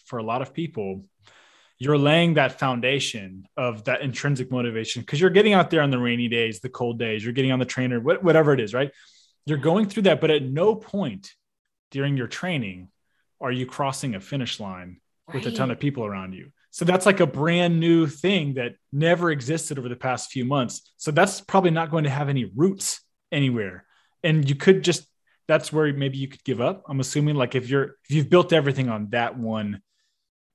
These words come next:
Speaker 1: piece of visualization,
Speaker 2: Absolutely.
Speaker 1: I don't know, man.
Speaker 2: It also could be overwhelming for some people.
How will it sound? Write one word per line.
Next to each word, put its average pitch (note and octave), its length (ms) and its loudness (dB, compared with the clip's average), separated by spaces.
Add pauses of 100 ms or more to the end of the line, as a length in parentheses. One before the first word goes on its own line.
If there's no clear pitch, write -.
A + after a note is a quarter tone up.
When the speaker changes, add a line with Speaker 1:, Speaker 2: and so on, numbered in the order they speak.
(280)
Speaker 1:
piece A#2 300 -6
of G2 300 -8 (840)
visualization, A#2 640 0
Speaker 2:
Absolutely. - 140 -12
Speaker 1:
I B2 40 -4
don't A2+ 140 -8
know, G#2 220 -12
man. A#2+ 360 -8
Speaker 2:
It - 200 2
also F4+ 420 -2
could C4 160 -6
be A3 180 -4 (100)
overwhelming F3 640 0
for D3 140 -12
some C#3+ 180 -14
people. - 560 -10